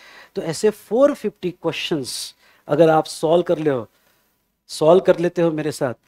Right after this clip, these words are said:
तो किसकी हिम्मत है कि आपको फ़ोर्टी के नीचे लाए? किसी की भी नहीं। <laughs> आपको फ़ोर्टी प्लस ही मिलेंगे। अरे समझा नहीं समझा?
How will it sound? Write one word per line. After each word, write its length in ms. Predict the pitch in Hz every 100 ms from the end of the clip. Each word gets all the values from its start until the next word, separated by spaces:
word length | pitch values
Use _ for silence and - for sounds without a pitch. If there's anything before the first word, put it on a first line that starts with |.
| _ - -
तो 60 | 175 _
किसकी 360 | - - - 370
हिम्मत 500 | 294 214 202 196 -
है 180 | 156 156
कि 160 | - 151
आपको 320 | 143 - 156
फ़ोर्टी 380 | - 151 143 156
के 120 | 160
नीचे 300 | 147 139 156
लाए? 220 | 139 131 - _ _ _ _ _ _ _ _ _ _ _ _ _ _ _ _ _ _ _ _ _ _ _ _ _ _ _ _ _ _ _ _ -
किसी 180 | 277 285
की 100 | 277
भी 60 | 214
नहीं। 1120 | 139 - 185 - 302 - - - 240 - 240
<laughs> 0 | - - 160 - - 170
आपको 280 | 202 254 220
फ़ोर्टी 360 | 214 214 269
प्लस 300 | 262 285 311
ही 100 | 311
मिलेंगे। 380 | 247 196 135 117 - _ _ _ _ -
अरे 160 | 151 180
समझा 400 | 170 175 185 208
नहीं 120 | 220
समझा? 380 | 214 214 214